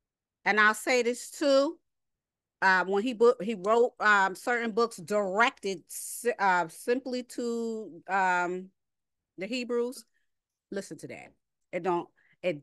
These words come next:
it doesn't really equate with, with all the rest of them that he's saying, all the rest of the books that he's saying, if you're able to discern.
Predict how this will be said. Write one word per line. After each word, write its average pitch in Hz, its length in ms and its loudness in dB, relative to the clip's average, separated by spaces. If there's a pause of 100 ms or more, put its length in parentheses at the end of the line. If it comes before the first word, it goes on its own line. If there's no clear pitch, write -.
(140)
it 180 160 -6
doesn't 208 320 -2
really 190 260 -2
equate 175 400 -4
with, 165 140 -2
with 165 140 -4
all 180 180 0
the 170 80 -2
rest 180 260 -6
of 160 80 -8
them 139 160 -4
that 135 140 -6
he's 139 220 -12
saying, 127 220 -10
all 147 160 -10
the 147 60 -12
rest 156 180 -8
of 135 80 -14
the 139 60 -12
books 170 200 -8
that 147 100 -8
he's 135 180 -12
saying, 131 240 -10
if 143 220 -10
you're 160 220 -4
able 156 320 -4
to 156 140 -12
discern. 147 540 -10